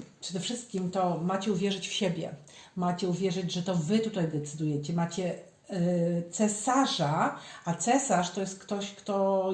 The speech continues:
jest bardzo silną postacią. Ktoś, kto ma ostatnie słowo, ktoś, kto decyduje. No więc tutaj, y, nikt was, że tak powiem, nie przebije. Wy tutaj jesteście,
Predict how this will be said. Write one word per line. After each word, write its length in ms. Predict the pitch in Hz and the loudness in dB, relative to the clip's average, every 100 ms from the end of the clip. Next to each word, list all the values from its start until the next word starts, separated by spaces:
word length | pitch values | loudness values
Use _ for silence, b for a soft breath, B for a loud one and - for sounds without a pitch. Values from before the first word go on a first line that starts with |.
| 190 | 0
jest 240 | 185 185 | -2 0
bardzo 340 | 180 185 180 185 | 0 0 -2 -4
silną 500 | - 226 240 247 220 | -4 -2 0 2 2
postacią. 600 | 180 - 165 143 143 - B B B B | 0 -2 -2 -2 -6 -10 B B B B
Ktoś, 380 | - 196 190 196 | -6 0 0 -2
kto 440 | - - 190 185 | -8 -2 4 4
ma 200 | 185 185 | 4 2
ostatnie 400 | 180 - 185 - | 2 2 -2 -2
słowo, 580 | 202 - 208 208 170 - - | -4 0 4 4 4 -2 -2
ktoś, 280 | 175 170 | -2 -2
kto 420 | - - 190 180 175 | -6 -2 2 4 2
decyduje. 880 | 185 185 208 175 233 269 175 - - B B B B - | 0 -2 -2 2 4 6 4 0 -8 B B B B -2
No 680 | 175 175 170 175 175 175 165 | 2 4 4 4 4 2 2
więc 320 | 190 208 208 | 2 2 0
tutaj, 520 | 190 - 185 190 208 | -6 0 2 2 0
y, 340 | 202 185 175 175 175 185 196 190 | -4 -4 -4 -2 0 -2 -6 -6
nikt 360 | 185 185 185 180 | -4 -4 -6 -4
was, 340 | 196 208 - | 0 0 -2
że 160 | 185 180 | -6 -6
tak 160 | 196 | -8
powiem, 280 | 196 185 208 | -6 -2 0
nie 100 | 214 | 0
przebije. 520 | 214 311 269 240 160 | 0 0 2 2 2
Wy 100 | 165 | 0
tutaj 180 | 180 208 | -2 -4
jesteście, 440 | 208 220 - 226 | -4 -8 -4 -2